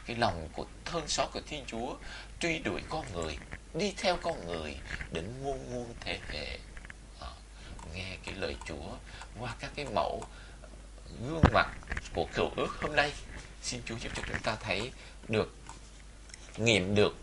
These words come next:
là dẫu cho Thiên Chúa là đấng công bằng chính trực, ờ, ai có tội thì Chúa phạt, ai không có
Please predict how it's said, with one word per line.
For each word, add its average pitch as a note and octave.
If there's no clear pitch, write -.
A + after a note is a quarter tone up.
là F2+
dẫu A#2
cho F#3
Thiên F3
Chúa D3+
là F2
đấng F2
công G#3
bằng E2+
chính B3+
trực, -
ờ, C#3+
ai F3
có D#3+
tội D#2+
thì D#2
Chúa G2+
phạt, D#2
ai C#3+
không C3
có C3+